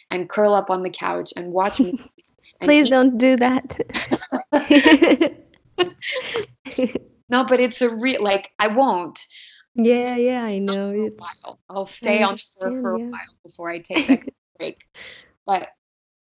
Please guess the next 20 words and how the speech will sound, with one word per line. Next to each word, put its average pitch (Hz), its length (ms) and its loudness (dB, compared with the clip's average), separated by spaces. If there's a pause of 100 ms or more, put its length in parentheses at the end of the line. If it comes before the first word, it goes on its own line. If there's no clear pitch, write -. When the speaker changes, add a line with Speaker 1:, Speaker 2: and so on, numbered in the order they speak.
(340)
Speaker 1:
I 214 560 -4 (140)
understand 226 1000 -6 (120)
that 190 240 -6
feeling 185 600 -6
that - 200 -8
people 180 300 -8
have. 175 520 -12
I 180 220 -4
empathize 202 640 -4
with 185 160 -2
it - 180 -6
completely. 175 720 -6 (380)
And 240 220 -4
yet, 269 260 -2 (720)
the 220 100 0
world 240 440 0
is 226 160 -2
a 214 60 -4
different 240 440 -6
place 269 640 -4